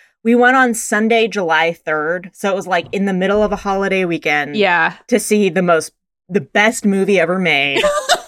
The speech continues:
Speaker 1: You know?
Speaker 2: I've never
Speaker 1: <laughs> Um,
Speaker 2: seen a Minions movie.
Speaker 1: You haven't se-, ever seen a single one of them?
Speaker 2: Not a single one. I haven't
Speaker 1: Lisa.
Speaker 2: seen a single Despicable Me.
Speaker 1: Wow.
Speaker 2: Yeah.
Speaker 1: I think,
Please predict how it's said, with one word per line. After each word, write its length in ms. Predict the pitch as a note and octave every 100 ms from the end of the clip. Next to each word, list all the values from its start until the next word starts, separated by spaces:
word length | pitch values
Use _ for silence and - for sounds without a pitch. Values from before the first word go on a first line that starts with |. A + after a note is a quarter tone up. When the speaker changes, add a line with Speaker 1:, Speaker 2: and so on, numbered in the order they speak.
| _ _ _ _ _ -
Speaker 1:
You 240 | A3+ G#3+
know? 200 | F#3+ F3+
Speaker 2:
I've 480 | D4+ C4 D4 A#3+ A3+
never 280 | A3+ A#3 A#3
Speaker 1:
<laughs> 40 | A3
Um, 80 | A3+
Speaker 2:
seen 260 | G#3+ G#3+
a 80 | G3
Minions 500 | F#3+ G3 G3+ F#3+ G3+
movie. 460 | E3+ E3 F#3 G3 - _ _ _ _ _ -
Speaker 1:
You 120 | C#4 G#4
haven't 180 | C5 B4+
se-, 120 | A4+
ever 120 | G4 B4
seen 240 | F#4+ F#4+
a 80 | F#4+
single 340 | E4 D#4 D#4+
one 200 | C4 A#3
of 100 | C4+
them? 160 | E4+ F#4+ -
Speaker 2:
Not 220 | G3 F#3+
a 40 |
single 440 | G#3+ - F#3 F#3+ F3+
one. 400 | E3+ E3+ F3+ G3 _ _ _ F#3+
I 80 |
haven't 260 | F#3+ G#3 D4+
Speaker 1:
Lisa. 160 | - F#3
Speaker 2:
seen 240 | D#3 G3+
a 240 | F#3 F#3
single 400 | F3+ - A3 G#3
Despicable 800 | F#3+ F#3 - G3 F#3+ G3 F#3+ F#3+
Me. 440 | F#3 E3+ D#3+ E3+ - _ _ _ _ _ -
Speaker 1:
Wow. 1120 | E3 F#3+ G3+ G3 G3 F#3 F3+ E3 D3+ C#3 -
Speaker 2:
Yeah. 260 | F3 E3+ - _ E3+ - -
Speaker 1:
I 220 | A3 C4+
think, 480 | C4+ - E4 C#4+ -